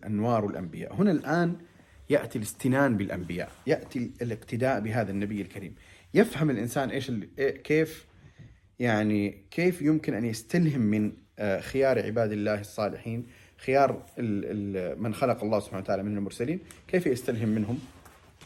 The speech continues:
الفائدة وال-، والاتباع. آم، قال ربي، آه، يوسف عليه السلام قال: "ربي السجن أحب إلي مما يدعونني إليه،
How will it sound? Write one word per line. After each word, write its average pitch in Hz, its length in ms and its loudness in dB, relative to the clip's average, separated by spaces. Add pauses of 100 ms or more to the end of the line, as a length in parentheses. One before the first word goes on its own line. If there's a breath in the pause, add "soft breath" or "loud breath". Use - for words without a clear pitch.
الفائدة 107 500 2
وال-، 98 300 -2
والاتباع. 98 760 -6 (1600 loud breath)
آم، 120 760 6 (1700)
قال 190 180 12
ربي، 196 580 8 (1200)
آه، 127 300 -2 (340)
يوسف 156 240 4
عليه 143 100 2
السلام 131 220 -2
قال: 175 300 8
"ربي 170 200 4
السجن 151 560 0
أحب 143 380 0
إلي 143 420 4
مما 139 340 2 (100)
يدعونني 110 580 0
إليه، 90 180 -2